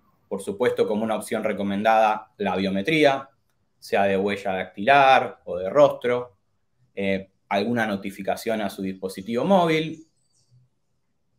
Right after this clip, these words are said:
em, O T Ps o claves de un solo uso, y sí, mantenemos la contraseña o la password como una opción más, pero ya no es la única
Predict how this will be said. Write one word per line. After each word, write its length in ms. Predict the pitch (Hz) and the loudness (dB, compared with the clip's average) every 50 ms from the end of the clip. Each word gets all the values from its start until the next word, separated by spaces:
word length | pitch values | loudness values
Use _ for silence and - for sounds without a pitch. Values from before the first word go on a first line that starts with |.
| _ _ _ _ _ _ _ _ _ - | _ _ _ _ _ _ _ _ _ -8
em, 500 | 107 101 98 98 98 98 95 95 95 - - | -4 -2 -2 -2 -2 -2 -4 -6 -8 -10 -8
O 140 | - 120 117 | -2 -2 0
T 100 | 117 113 | 2 2
Ps 460 | - 160 160 160 156 147 143 - - - | 4 6 8 8 8 8 6 0 -8 -12
o 80 | 104 | -10
claves 360 | 95 117 113 110 110 107 110 110 | -4 0 2 2 2 2 0 -4
de 20 | |
un 100 | 110 104 | -8 -6
solo 240 | - 120 117 143 170 | -2 2 4 4 4
uso, 500 | 190 180 - 175 170 165 151 160 - - - - - - - - - _ _ _ _ _ _ _ _ _ _ | 4 2 0 -2 -4 -4 -4 -6 -10 -18 -20 -20 -20 -20 -20 -20 -20 _ _ _ _ _ _ _ _ _ _
y 440 | - 151 151 156 151 151 143 143 - - | -4 -4 -2 0 0 0 0 -2 -8 -12
sí, 340 | - - 151 143 139 127 | -10 -4 -2 -2 0 0
mantenemos 680 | 110 107 107 107 101 117 120 143 151 147 139 131 113 101 | -2 -2 -4 -2 0 0 2 2 2 2 2 0 0 -2
la 120 | 110 101 | -2 -2
contraseña 840 | 98 104 98 98 98 98 - - 147 151 147 139 131 120 113 110 104 | -2 -2 -4 -4 -4 -6 -4 0 0 2 2 2 0 -2 -2 -2 -2
o 40 | 104 | 0
la 180 | 101 98 95 | 0 0 0
password 460 | - 113 107 101 107 101 104 104 98 | 2 2 2 2 0 -2 -4 -4 -6
como 560 | - - 101 101 104 110 123 127 127 - _ _ _ _ _ _ | -8 -8 -6 -4 -2 -2 -2 -4 -4 -12 _ _ _ _ _ _
una 320 | - 117 110 107 101 98 | -6 -6 -4 -2 -2 -2
opción 400 | 98 - - - - 104 98 98 | -4 -4 -6 -4 -2 0 0 0
más, 400 | 101 98 90 - - - - _ _ _ _ _ _ _ _ _ - | -2 -2 -6 -10 -14 -20 -20 _ _ _ _ _ _ _ _ _ -10
pero 140 | - 95 98 | -8 -6 -4
ya 160 | - 131 123 | 0 0 0
no 160 | 139 147 151 | 2 2 0
es 80 | 156 156 | 2 4
la 160 | 151 143 160 | 4 4 6
única 580 | 175 170 156 156 147 143 147 165 190 190 - | 4 2 0 0 -2 -2 -2 -4 -4 -6 -10